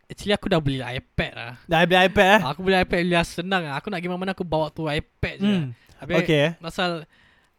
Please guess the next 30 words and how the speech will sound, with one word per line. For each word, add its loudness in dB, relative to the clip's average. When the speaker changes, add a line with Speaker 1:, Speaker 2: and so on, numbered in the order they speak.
Speaker 1:
kau -8
nak -2
pakai -2
kertas -6
susah. -8
Kau -8
nak -8
pakai, 2
uh, -2
laptop -2
pun -2
macam 0
leceh. -4
So, -6
Speaker 2:
Ah. 0
Speaker 1:
macam -2
aku -8
prefer 2
macam, -2
Speaker 2:
So, 4
Speaker 1:
okey 4
Speaker 2:
macam 4
Speaker 1:
lah. -2
Speaker 2:
iPad 6
is 2
an, 0
macam, -2
uh, -2
Speaker 1:
Ya. -4
Speaker 2:
macam -2